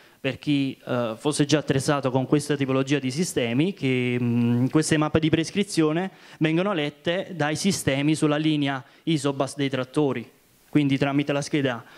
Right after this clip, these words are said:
la penna, la pennetta U S B, chi ha già un mezzo a ratio variabile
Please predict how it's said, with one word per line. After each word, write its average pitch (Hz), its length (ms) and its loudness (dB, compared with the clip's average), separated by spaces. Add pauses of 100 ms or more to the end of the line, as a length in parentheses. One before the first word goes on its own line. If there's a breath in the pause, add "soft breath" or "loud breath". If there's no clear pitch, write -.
(140 loud breath)
la 143 120 2
penna, 147 380 2
la 139 100 0
pennetta 151 380 0
U 127 100 0
S 196 200 0
B, 131 320 -4
chi 175 320 -4
ha 147 340 -2
già 170 360 2
un 156 160 4
mezzo 131 600 0
a 139 120 -2
ratio 160 360 0
variabile 143 680 -2